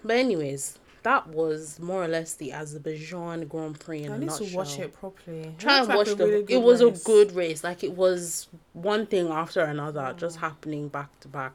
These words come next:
Speaker 1: But it was a good
Speaker 2: Nice.
Speaker 1: race, I
Speaker 2: Of
Speaker 1: think.
Speaker 2: course, it's the one I miss.
Speaker 1: That's how it goes. But we go to Canada next week. The home race of Stroll and Latifi, two of the most useless drivers on the grid.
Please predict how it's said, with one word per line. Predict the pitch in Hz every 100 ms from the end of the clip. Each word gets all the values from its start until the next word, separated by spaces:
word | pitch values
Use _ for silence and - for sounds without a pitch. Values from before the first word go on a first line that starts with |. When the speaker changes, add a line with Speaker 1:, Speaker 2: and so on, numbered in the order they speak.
| -
Speaker 1:
But | 156
it |
was | 170 175
a |
good | 185 214
Speaker 2:
Nice. | -
Speaker 1:
race, | 147 139 -
I |
Speaker 2:
Of | 160
Speaker 1:
think. | 247 370
Speaker 2:
course, | 392 381
it's | 254
the | 214
one | 220 220
I | 180
miss. | 180 180 165 - - - -
Speaker 1:
That's | 185 -
how | 156
it | 147 139
goes. | 147 143 143 139 - - - -
But | 170
we | 180
go | 175 220
to | 202
Canada | - 175 175 170 160
next | 151 156 - -
week. | 147 143 - _ _ - - _
The | 180
home | 170 190 185
race | 170 156 156
of | 143 139
Stroll | - - 175 175 170 170 165 -
and | 147
Latifi, | 143 139 - 165 160 160 151
two | - 180
of | 156
the | 147
most | 143 139
useless | 151 151 156 147
drivers | 143 147 143 135
on | 131
the | 135
grid. | 131 135 139 135